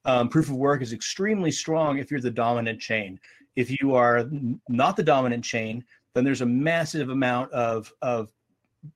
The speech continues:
proof of work, uh, uh, power,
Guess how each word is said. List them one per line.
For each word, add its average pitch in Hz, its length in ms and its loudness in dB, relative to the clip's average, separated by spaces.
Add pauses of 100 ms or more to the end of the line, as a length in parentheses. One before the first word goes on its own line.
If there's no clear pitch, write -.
(140)
proof 143 200 0
of 123 140 -6
work, 131 360 0 (200)
uh, 113 440 -2 (260)
uh, 113 220 -2
power, 156 520 2